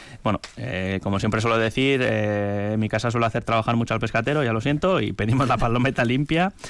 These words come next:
abierta en lomos y, bueno, pues si tenemos ya mucha confianza y nos puede quitar la piel para tener unos taquitos limpios y, y sin espinas, pues mejor que mejor.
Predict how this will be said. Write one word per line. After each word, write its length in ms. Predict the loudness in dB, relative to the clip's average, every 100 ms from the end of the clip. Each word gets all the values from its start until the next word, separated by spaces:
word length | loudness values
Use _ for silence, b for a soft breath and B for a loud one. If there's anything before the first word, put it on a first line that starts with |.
| B
abierta 360 | -2 0 2 2
en 60 | 2
lomos 340 | 2 0 0
y, 460 | 0 2 2 0 0
bueno, 200 | 0 -2 -6
pues 120 | -4
si 80 | -2
tenemos 260 | 0 0
ya 60 | 2
mucha 240 | 0 0
confianza 480 | -2 0 0 2 0
y 60 | 0
nos 100 | 0
puede 220 | 2 2
quitar 240 | 0 0
la 100 | 0
piel 300 | 0 2 0
para 180 | 0 -2
tener 220 | 0 0
unos 360 | 2 2 0 0
taquitos 480 | -2 -2 -2 -2 0
limpios 440 | 0 2 0 0
y, 400 | 0 0 -2 -4 -4
y 160 | -4 -2
sin 320 | -2 0 -2
espinas, 340 | 0 0 0
pues 220 | -2 -2
mejor 240 | -2 -2 -4
que 60 |
mejor. 260 | -6 -10